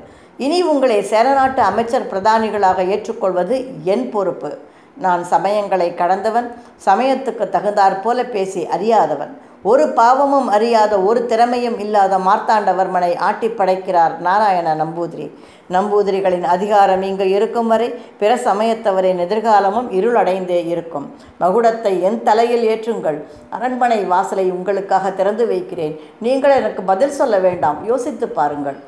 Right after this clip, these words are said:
ரவிவர்மன் குதிரை புறப்பட்டு யூதர்கள் தெருவுக்கு சென்றது. அங்கேயும் இதே மாதிரி ஒரு நாடகம். யூதர்களின் வரலாற்றை பற்றி, சமய அபிமானத்தை பற்றியும் அங்கே சொற்பொழிவு நிகழ்த்தினான் ரவிவர்மன். அரேபியர் தெருவிலும் சிரியன் கிறிஸ்தவர் தெருவிலும்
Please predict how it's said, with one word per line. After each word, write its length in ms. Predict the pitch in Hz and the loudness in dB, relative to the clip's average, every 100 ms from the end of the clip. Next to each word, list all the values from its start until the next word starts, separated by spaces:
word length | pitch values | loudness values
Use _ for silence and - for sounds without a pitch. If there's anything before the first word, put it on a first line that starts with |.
| - - - _ - - _ | -20 -20 -20 _ -20 -20 _
ரவிவர்மன் 640 | - 185 254 277 254 196 170 | 0 2 4 4 2 0 -2
குதிரை 320 | 160 190 196 | -4 0 0
புறப்பட்டு 540 | 185 196 196 202 - 269 | 0 -2 -2 -4 -4 -4
யூதர்கள் 500 | 285 277 254 220 170 | 2 2 2 0 -2
தெருவுக்கு 400 | 165 160 - 185 | -4 -4 -6 -8
சென்றது. 600 | 196 175 160 165 165 165 - | -8 -6 -6 -6 -6 -10 -14
அங்கேயும் 600 | - 196 247 269 220 226 | -2 -2 2 2 2 0
இதே 260 | 220 196 214 | 0 0 0
மாதிரி 340 | 208 165 175 | 0 0 -2
ஒரு 240 | 262 190 165 | -6 -4 -4
நாடகம். 680 | 156 - 190 170 143 - - _ - - | -4 -4 -6 -8 -10 -16 -20 _ -18 -6
யூதர்களின் 560 | 254 320 320 285 254 | 0 2 2 2 0
வரலாற்றை 500 | 214 196 220 208 196 | 2 2 2 2 0
பற்றி, 300 | 185 190 - | -4 -2 -2
சமய 400 | 233 196 202 247 | 0 0 2 4
அபிமானத்தை 640 | 196 190 220 233 202 190 185 | 4 4 2 2 0 -2 -4
பற்றியும் 400 | 190 180 180 233 | -4 -4 -4 -2
அங்கே 280 | 233 180 190 | -2 -2 -2
சொற்பொழிவு 580 | 190 190 190 247 220 185 | 0 -2 0 2 2 0
நிகழ்த்தினான் 640 | 170 175 170 170 165 214 | -2 -2 -4 -4 -2 -2
ரவிவர்மன். 640 | 208 165 185 180 165 160 156 - - - - | 0 0 0 -2 -2 -4 -10 -16 -20 -20 0
அரேபியர் 600 | 185 208 208 185 175 160 | 4 6 4 4 2 0
தெருவிலும் 480 | 240 254 247 247 240 | 0 2 2 -2 -2
சிரியன் 400 | 240 226 196 170 | -2 0 -2 -2
கிறிஸ்தவர் 500 | 185 185 180 175 160 | -6 -6 -2 -2 0
தெருவிலும் 560 | 226 226 226 220 175 | 2 2 2 -2 -6